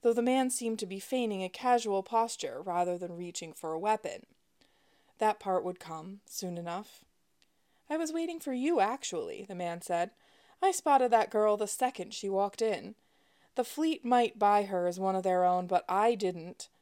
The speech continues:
I told her I was an officer, and she didn't even ask why I wasn't wearing formal dress. Where did you find her?" Vin wanted to groan. He hadn't noticed the flub either. Hilda was right. He truly wasn't made for spying.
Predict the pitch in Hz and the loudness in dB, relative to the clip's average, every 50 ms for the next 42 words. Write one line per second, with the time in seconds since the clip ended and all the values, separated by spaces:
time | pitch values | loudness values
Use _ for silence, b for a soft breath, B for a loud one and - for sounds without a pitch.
0 | b b b b b b 226 247 247 - 285 285 285 277 277 247 240 226 220 208 | b b b b b b 0 0 2 2 0 0 2 4 6 8 8 8 6 4
1 | 202 220 208 226 254 285 285 262 240 - 240 214 208 196 - 220 233 - 285 269 | 2 2 2 4 4 4 2 0 -4 -2 -2 -2 -2 -2 -4 -6 -6 -6 -6 -6
2 | 285 302 302 311 302 269 262 262 240 240 220 220 - - - 240 247 262 262 240 | -4 -4 -2 -2 -2 0 0 0 0 0 0 -2 -4 -2 0 2 4 4 4 4
3 | 226 214 208 208 202 220 196 175 208 208 202 202 196 190 - - 208 202 190 185 | 4 4 2 2 0 -4 -6 -6 -6 -4 -4 -4 -6 -6 -4 -2 -2 0 0 0
4 | 185 185 254 262 220 - - - - - - - _ _ _ _ - 226 247 311 | -2 0 2 2 2 2 0 -6 -12 -14 -14 -14 _ _ _ _ -10 -6 -2 2
5 | 427 415 277 214 175 151 - - - - 196 240 302 381 370 330 220 185 151 85 | 2 2 2 0 -6 -12 -12 -8 -6 -4 -2 -2 -4 -6 -8 -8 -8 -8 -8 -8
6 | - - - - _ _ _ _ b b b b b b b b b b b b | -10 -16 -20 -20 _ _ _ _ b b b b b b b b b b b b
7 | b - - 214 202 196 190 185 180 175 165 - 202 - - 170 160 160 160 156 | b -12 -8 -8 -6 -4 -4 -4 -6 -6 -8 -12 -14 -12 -8 -6 -4 -4 -6 -8
8 | 151 156 180 190 214 226 226 226 233 214 190 180 160 156 175 175 175 175 - - | -10 -12 -10 -8 -6 -6 -6 -4 -4 -4 -4 -4 -4 -6 -6 -4 -4 -6 -8 -6
9 | - 185 175 - - 180 175 170 - - - 170 175 180 175 135 98 98 - - | -6 -6 -6 -2 0 0 0 0 -2 -4 -4 -2 -2 -2 -4 -6 -10 -10 -12 -14
10 | b b b b b b b b b b - 247 233 240 226 208 190 185 180 - | b b b b b b b b b b 2 4 6 6 6 4 2 2 0 0
11 | 180 175 170 165 156 - - _ - - 240 233 - - - 262 262 247 220 202 | 2 2 2 0 -2 -8 -12 _ -16 -12 -12 -10 -10 -8 -6 -6 -4 -4 -2 -4
12 | 185 185 185 196 196 202 190 - - - - - - 190 175 165 143 - - - | -4 -2 0 2 2 2 0 -4 -12 -16 -18 -14 -10 -10 -8 -10 -10 -12 -14 -14
13 | - - - 175 156 131 123 82 67 - - - | -12 -10 -10 -10 -10 -10 -10 -12 -14 -16 -20 -20